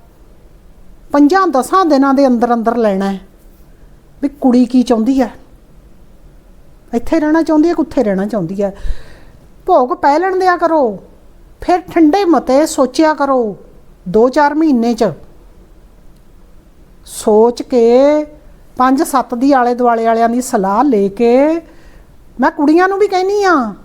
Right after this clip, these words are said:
ਵੀ ਕੱਲੀਆਂ ਦੁੱਖ 'ਚ ਨਾ ਡੁੱਬੀਆਂ ਰਿਹਾ ਕਰੋ। ਆਪਣੀ ਜ਼ਿੰਦਗੀ ਦਾ ਗਾਹਾਂ ਵਾਲਾ ਫੈਸਲਾ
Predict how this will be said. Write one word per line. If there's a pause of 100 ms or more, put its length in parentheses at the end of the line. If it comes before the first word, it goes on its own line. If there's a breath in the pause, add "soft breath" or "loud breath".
(140)
ਵੀ
ਕੱਲੀਆਂ (400)
ਦੁੱਖ
'ਚ
ਨਾ
ਡੁੱਬੀਆਂ
ਰਿਹਾ
ਕਰੋ।
ਆਪਣੀ
ਜ਼ਿੰਦਗੀ
ਦਾ
ਗਾਹਾਂ
ਵਾਲਾ
ਫੈਸਲਾ